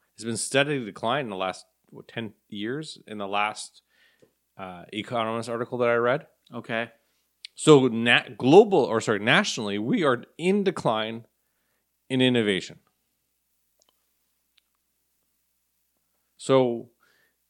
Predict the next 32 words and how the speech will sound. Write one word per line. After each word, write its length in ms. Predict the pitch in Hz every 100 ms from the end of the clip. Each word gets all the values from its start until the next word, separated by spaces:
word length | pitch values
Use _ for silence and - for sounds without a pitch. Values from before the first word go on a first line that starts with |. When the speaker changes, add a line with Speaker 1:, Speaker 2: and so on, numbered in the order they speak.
| -
Speaker 1:
two 200 | - 233
things. 640 | 170 113 185 233 - - _ _ _ _ -
We 200 | 123 123
want 320 | 127 165 175
them 220 | 175 156
to 100 | -
be 100 | 120
able 240 | 123 117
to 80 | 104
feel 280 | - 151 160
that 100 | 135
they, 300 | 127 123 123
they 160 | 120 123
can 360 | 127 113 104 - _ _ _ _ -
take 280 | - 135 - -
risk. 400 | 117 110 - - - _ _ _ _ _ _ _ _ _ _ _ _ _ _ _ _ _
Okay? 300 | - 147 190 _ -
Speaker 2:
Okay. 440 | 117 - 110 107 _ _ _ _
Speaker 1:
So 260 | - 139 127
if 100 | -
they 120 | 170
can 160 | 170
take 280 | 156 147 -
risks, 200 | 127 127
we 80 | 127
need 140 | 127
to 80 | 107
free 420 | - - 131 147
them 240 | 151 139 120
off 400 | 117 120 - -
the 80 | 92
chains. 920 | - - 143 139 101 87 87 -